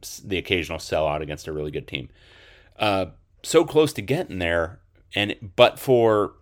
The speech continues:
I mean, for me, beat Arizona and go in and play that exact same game against U S C and still lose, uh, finish that year ten and two regular season, I think it's a whole different conversation right now.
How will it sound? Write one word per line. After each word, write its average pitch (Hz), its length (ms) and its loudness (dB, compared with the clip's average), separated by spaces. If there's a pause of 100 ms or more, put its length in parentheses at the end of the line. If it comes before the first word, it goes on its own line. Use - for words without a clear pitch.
(140)
I 113 60 2
mean, 120 260 0 (400)
for 147 140 4
me, 147 480 4 (1400)
beat 143 220 4
Arizona 139 760 4
and 101 200 -4
go 113 240 6
in 123 180 -2
and 101 140 -4
play 107 180 0
that 104 140 4
exact 95 360 -4
same 101 220 -4
game 87 260 -4
against 101 280 -6
U 98 120 2
S 85 140 2
C 95 220 -2
and 90 100 -6
still 90 380 -4
lose, 110 500 -4 (240)
uh, 92 240 2
finish 113 340 -4
that 98 220 0
year 104 160 0
ten 95 280 -4
and 90 180 -6
two 113 400 -6 (120)
regular 95 400 -2
season, 117 500 -8 (1200)
I 107 100 -8
think 185 180 -2
it's - 100 -8
a 90 80 0
whole 123 180 0
different 123 320 -4
conversation 92 640 -4
right 50 200 -8
now. - 240 -12